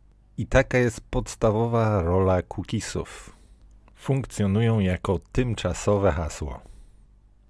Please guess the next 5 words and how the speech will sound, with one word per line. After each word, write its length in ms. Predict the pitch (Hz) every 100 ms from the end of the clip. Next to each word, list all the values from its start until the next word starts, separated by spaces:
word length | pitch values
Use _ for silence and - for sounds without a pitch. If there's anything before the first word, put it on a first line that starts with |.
| _ 98
Żeby 400 | 85 101 92 92
wyjaśnić, 720 | 98 107 151 139 135 120 107
jak 240 | 113 107
to 160 | - 101
działa, 480 | 95 85 87 120